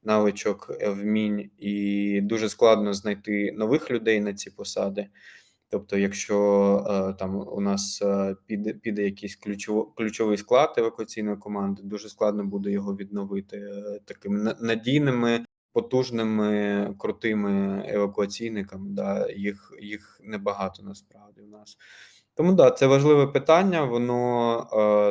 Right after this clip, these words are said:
таке с-, с-, чутливе, в принципі, да, але подивимось, як це спрацює. Е, Міністерство реінтеграції виявляє бажання сприяти цьому, да, бо це, м, ну, е,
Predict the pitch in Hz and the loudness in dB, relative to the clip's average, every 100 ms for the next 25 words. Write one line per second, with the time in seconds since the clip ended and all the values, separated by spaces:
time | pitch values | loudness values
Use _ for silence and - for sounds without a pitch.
0 | 101 - - 107 104 - - - - - | 0 -14 -2 0 0 -6 -6 -8 -8 -10
1 | - - - 151 180 175 151 143 - 135 | -14 -8 -4 2 2 2 -2 -8 -6 -4
2 | 131 - 107 107 107 107 113 113 117 - | -4 -10 -14 -12 -6 -4 -4 -6 -12 -8
3 | 104 104 113 117 117 117 - _ - 117 | -2 0 0 0 0 -4 -8 _ -4 2
4 | 123 131 120 117 - 113 - 107 - 107 | 4 4 4 -2 0 0 -2 -8 -4 -6
5 | - 131 139 117 107 104 - 101 98 98 | -4 -2 0 0 0 -4 -6 -4 -2 -2
6 | 98 98 101 107 113 107 120 117 113 113 | -2 -2 -2 -4 -6 0 0 0 -4 -2
7 | 107 113 110 113 110 - 107 110 110 113 | -2 -6 0 -2 -2 -4 -2 0 0 0
8 | 107 110 110 110 110 101 - - - - | 0 -2 -2 -4 -4 -8 -10 -20 -20 -18
9 | - 120 123 165 175 151 - 143 135 120 | 0 4 6 4 2 -8 -2 0 0 -4
10 | 113 117 120 107 - - 110 107 104 101 | 0 0 0 -4 -6 -6 -2 0 0 -4
11 | - 107 104 104 104 - 123 107 98 98 | -10 -8 -6 -4 -6 -8 -8 -6 -6 -10
12 | - - _ - - 98 98 98 | -20 -20 _ -12 -6 -2 -2 -6